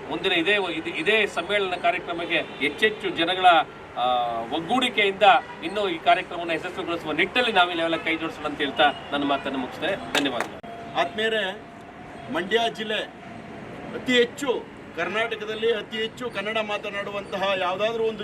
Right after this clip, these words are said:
Speaker 2: ಜಿಲ್ಲೆ ಇದ್ರೆ ಅದು ಮಂಡ್ಯ. ಯಾಕೆ ಅಂತಂದ್ರೆ ಅಖಿಲ ಭಾರತ ಕನ್ನಡ ಸಾಹಿತ್ಯ ಸಮ್ಮೇಳನ ಇದುವರೆಗೂ ಇದು ಮೂರನೇ ಬಾರಿ ಮಂಡ್ಯದಲ್ಲಿ ನಡೀತಾ ಇದೆ. ಅದೆಲ್ಲರಿಗೂ ಕೂಡ, ನಮ್ಮೆಲ್ಲರಿಗೂ ಕೂಡ ಹೆಮ್ಮೆ ತರುವಂತಹ ವಿಚಾರ. ಅತಿ ಹೆಚ್ಚು ಕನ್ನಡ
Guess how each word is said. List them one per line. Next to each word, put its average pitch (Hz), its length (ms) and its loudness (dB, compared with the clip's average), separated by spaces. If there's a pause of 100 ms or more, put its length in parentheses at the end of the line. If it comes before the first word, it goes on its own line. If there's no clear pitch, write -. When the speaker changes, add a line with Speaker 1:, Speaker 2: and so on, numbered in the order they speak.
Speaker 2:
ಜಿಲ್ಲೆ 202 280 -4
ಇದ್ರೆ 202 220 -2
ಅದು 185 180 -4
ಮಂಡ್ಯ. 196 200 0 (640)
ಯಾಕೆ 190 280 -2
ಅಂತಂದ್ರೆ 208 340 0 (680)
ಅಖಿಲ 226 240 0 (100)
ಭಾರತ 226 240 0 (140)
ಕನ್ನಡ 214 200 0 (140)
ಸಾಹಿತ್ಯ 214 380 -2
ಸಮ್ಮೇಳನ 208 440 0 (600)
ಇದುವರೆಗೂ 233 480 2 (500)
ಇದು 233 80 -2 (120)
ಮೂರನೇ 262 320 2
ಬಾರಿ 240 160 2 (100)
ಮಂಡ್ಯದಲ್ಲಿ 208 380 -4
ನಡೀತಾ 196 300 0
ಇದೆ. 214 120 -2 (260)
ಅದೆಲ್ಲರಿಗೂ 269 480 2 (120)
ಕೂಡ, 240 100 -2 (120)
ನಮ್ಮೆಲ್ಲರಿಗೂ 214 500 -4
ಕೂಡ 220 180 -4
ಹೆಮ್ಮೆ 208 260 -2
ತರುವಂತಹ 202 380 0 (100)
ವಿಚಾರ. 180 240 -2 (460)
ಅತಿ 226 200 -2
ಹೆಚ್ಚು 226 280 -4
ಕನ್ನಡ 220 180 -2